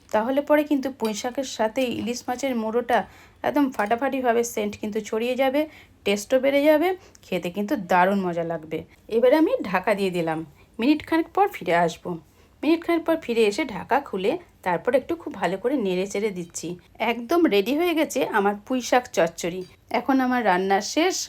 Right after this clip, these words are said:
গ্যাসের ফ্লেম অফ। এবার পরিবেশনের পালা। গরম গরম ভাতের সাথে এই রকম পুঁই শাক চচ্চড়ি খেতে কিন্তু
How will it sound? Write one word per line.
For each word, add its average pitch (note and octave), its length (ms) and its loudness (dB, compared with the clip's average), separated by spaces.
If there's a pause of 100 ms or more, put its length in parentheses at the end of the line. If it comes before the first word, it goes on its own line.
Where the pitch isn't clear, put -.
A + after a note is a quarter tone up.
(100)
গ্যাসের E3+ 320 2
ফ্লেম D#4+ 180 0 (220)
অফ। D#3 100 -4 (200)
এবার E4+ 220 4
পরিবেশনের F#3+ 540 2
পালা। D#3+ 180 2 (160)
গরম C4 260 6 (100)
গরম D#4+ 220 8 (120)
ভাতের G#3+ 340 -2
সাথে C4 260 -2 (460)
এই C4+ 80 2 (100)
রকম E4+ 200 2 (160)
পুঁই C4 220 -2
শাক E4 140 0 (100)
চচ্চড়ি D4+ 340 -4 (120)
খেতে C#4 220 -2 (100)
কিন্তু E4 180 4